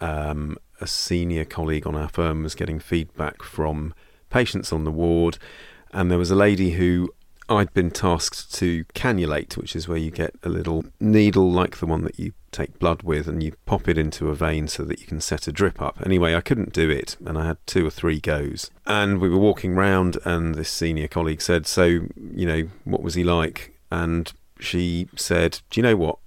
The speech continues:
I've never come across a doctor or a student who's got shoes as shiny as he has,"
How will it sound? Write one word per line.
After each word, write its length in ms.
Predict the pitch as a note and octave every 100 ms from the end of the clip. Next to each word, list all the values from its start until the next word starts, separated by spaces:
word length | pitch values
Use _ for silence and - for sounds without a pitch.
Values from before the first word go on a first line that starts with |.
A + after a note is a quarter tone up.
| -
I've 220 | E2+ D#2+
never 560 | F2+ F#2+ G#2+ G#2+ G#2 G2
come 320 | - F#2 D#2+
across 400 | D#2 - D#2+ -
a 60 |
doctor 500 | D#2+ - - - D#2 D#2+ -
or 400 | F#2 E2+ E2 E2 - - - -
a 80 | -
student 500 | - - A2+ F2+ -
who's 240 | - D#2 -
got 260 | - - _ - - - - _ _ _ - - -
shoes 560 | - - G#2 E2+ E2+ D#2
as 100 | E2+
shiny 480 | - F2 D#2+ D2+ D2+
as 160 | D#2
he 180 | - D#2+
has," 320 | D#2 D2 D2